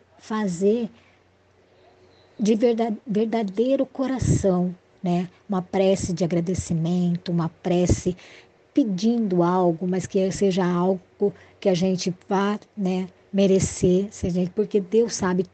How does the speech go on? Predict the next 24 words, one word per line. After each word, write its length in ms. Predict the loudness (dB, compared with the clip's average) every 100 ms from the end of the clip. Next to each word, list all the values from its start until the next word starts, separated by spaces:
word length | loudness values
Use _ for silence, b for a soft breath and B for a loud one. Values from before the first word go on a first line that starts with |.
| -4
tudo 360 | -2 -2 -6 -14 _ -20 _
que 100 | -2
a 60 | 0
gente 280 | 2 0 -2
precisa, 720 | 0 0 -2 -2 -2 -2 -4 -6 b b -2
né? 300 | 0 0 -2 B B B
Então, 480 | -6 -2 2 4 2 -2 -6
essa 320 | 0 2 2
prece 600 | -4 -4 -2 -2 -4 -4 -10
é 220 | -8 -6 -6
de 340 | -6 -4 -4 -8 b b b b _ -8
agradecimento 1080 | -4 0 2 2 4 2 2 -2 -4 -8 -8 -2
do 140 | -2
coração, 880 | -2 -4 2 4 4 2 -4 -4 -4
não 320 | -4 -4 -4 -6
sacrificar 840 | -6 -6 -6 -8 -8 -6 -2 0
alguma 500 | -2 -4 -4 -2 -2
coisa 380 | -2 0 0 0
pra 120 | 0
você 320 | -2 0 -2
ter, 400 | -2 0 0 0
obter 500 | -2 0 0 2 2
alguma 380 | 4 2 0 -2
coisa, 580 | -2 -4 -2 -2 -4 -6